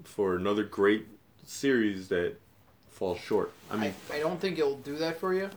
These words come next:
Speaker 2: I think it'll more be a time dump for you. 'Cause they, I mean, I think they fought, uh, are you familiar with the Final Fantasy ca-, uh, villain, uh, monster? An Adamantoise? Uh,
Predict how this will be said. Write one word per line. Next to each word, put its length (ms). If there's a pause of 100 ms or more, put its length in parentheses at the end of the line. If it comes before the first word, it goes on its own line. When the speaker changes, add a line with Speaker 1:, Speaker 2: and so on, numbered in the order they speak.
Speaker 2:
I 100
think 200
it'll 140
more 200
be 140
a 40
time 440
dump 240
for 160
you. 160 (1200)
'Cause 260 (200)
they, 320 (360)
I 80
mean, 180
I 120
think 180
they 220
fought, 520
uh, 340
are 120
you 120
familiar 300
with 100
the 60
Final 180
Fantasy 280
ca-, 240
uh, 200
villain, 360
uh, 140 (160)
monster? 400 (540)
An 100
Adamantoise? 800 (1000)
Uh, 200